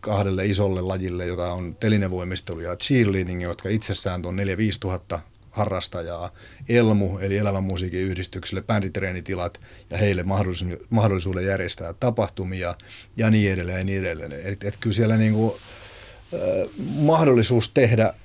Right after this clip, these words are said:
asumisesta, ö, konsertin kuunteluun, ravintoloissa käynteihin, ö, toimistotyöhön, liikunnan harjoittamiseen, arjen peruspalveluiden käyttämiseen, niin koko tää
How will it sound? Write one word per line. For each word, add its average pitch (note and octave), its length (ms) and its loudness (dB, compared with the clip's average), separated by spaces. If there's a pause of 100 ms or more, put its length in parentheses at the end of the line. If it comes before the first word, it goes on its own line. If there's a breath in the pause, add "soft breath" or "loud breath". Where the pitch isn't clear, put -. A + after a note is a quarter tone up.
(200)
asumisesta, A2+ 840 4 (180)
ö, - 140 -4 (100)
konsertin G#2 580 2
kuunteluun, G2 760 0 (300)
ravintoloissa G#2 680 4
käynteihin, F#2 720 -2 (500 loud breath)
ö, F#2 360 -4
toimistotyöhön, F#2+ 1000 0 (180)
liikunnan G2+ 440 2
harjoittamiseen, F#2+ 840 -2
arjen G2 300 2
peruspalveluiden F#2+ 720 0
käyttämiseen, F2+ 680 -4
niin F#2+ 240 -4
koko C#3 280 2
tää A#2 340 4